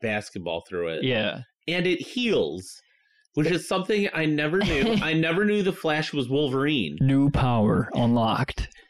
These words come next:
Speaker 1: Yeah, like, it heals within seconds. It instantly heals.
Speaker 2: I don't think that's how super fast healings
Speaker 1: <laughs>
Speaker 2: work, but anyway, it's super healing, like
Speaker 1: Yeah,
Speaker 2: the
Speaker 1: prob-
Speaker 2: Wolverine.
Speaker 1: probably not if you got your heart blown out of your body.
Speaker 2: Yeah, we can't regrow organs and stuff.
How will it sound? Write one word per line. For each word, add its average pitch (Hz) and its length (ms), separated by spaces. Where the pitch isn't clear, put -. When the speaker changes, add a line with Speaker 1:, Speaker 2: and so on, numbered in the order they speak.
Speaker 1:
Yeah, 277 400
like, 214 240
it 220 140
heals 302 300
within 240 300
seconds. 302 540
It 165 160
instantly 233 480
heals. 190 460
Speaker 2:
I 151 60
don't 190 180
think 220 160
that's 190 180
how 151 200
super 147 540
fast 139 400
healings 143 440
Speaker 1:
<laughs> - 0
Speaker 2:
work, 120 440
but 123 320
anyway, 139 440
it's 143 220
super 143 260
healing, 113 440
like 120 120
Speaker 1:
Yeah, 220 140
Speaker 2:
the 151 80
Speaker 1:
prob- 165 100
Speaker 2:
Wolverine. 143 720
Speaker 1:
probably 202 280
not 180 200
if 185 120
you 165 320
got 151 220
your 160 140
heart 165 260
blown 117 300
out 107 140
of 104 40
your 101 120
body. 92 520
Speaker 2:
Yeah, 233 160
we 185 140
can't 220 260
regrow 143 680
organs 120 520
and 117 160
stuff. - 260